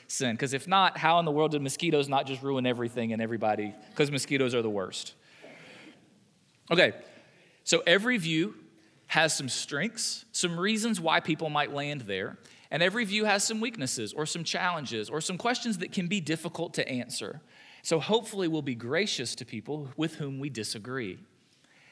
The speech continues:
Let's debate ideas, but not treat each other as though you're evil if you land in one of the views that we do not. And all God's people said, "Amen."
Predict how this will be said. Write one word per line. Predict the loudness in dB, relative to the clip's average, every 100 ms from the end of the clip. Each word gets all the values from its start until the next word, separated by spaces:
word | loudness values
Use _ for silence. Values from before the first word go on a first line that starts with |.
| -14
Let's | 0 0 2
debate | -2 0 2 2
ideas, | 0 -2 -2 -2 -2 -2 -2 -6 -8 _ _ _ _ _ _ _ -4
but | -4 2
not | 2 2
treat | 2 0
each | 0 0
other | -2 0
as | -2 -2
though | -2
you're | -2 -2 -4
evil | -4 -2 0 0
if | -2 -4
you | -4
land | -2 -2
in | -2
one | -2 -4
of | -6
the |
views | -8 -8 -8 -6
that | -6
we | -6
do | -8
not. | -6 -6 -6 -8 -18 -20 _ _ _ _ _ _ _ _ _
And | -2
all | 0
God's | 0 -2
people | -2 -4 -6
said, | -6 -6 -8 -12 _ _ _ -20 -20 -20 -20 -20 -12
"Amen." | -4 -4 -2 -2 0 0 -2